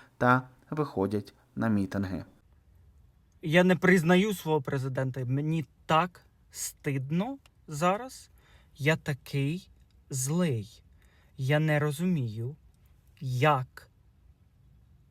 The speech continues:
Speaker 2: американський президент може так себе дозволити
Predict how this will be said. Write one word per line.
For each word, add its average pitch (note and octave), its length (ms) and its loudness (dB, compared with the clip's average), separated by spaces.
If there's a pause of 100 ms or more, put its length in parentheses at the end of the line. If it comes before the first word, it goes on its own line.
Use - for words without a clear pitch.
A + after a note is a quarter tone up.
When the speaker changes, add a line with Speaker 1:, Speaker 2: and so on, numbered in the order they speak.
(120)
Speaker 2:
американський D3+ 800 0
президент D3 800 -2 (1900)
може F3 520 4 (140)
так F3 440 -2 (260)
себе D3+ 520 0
дозволити D3 880 0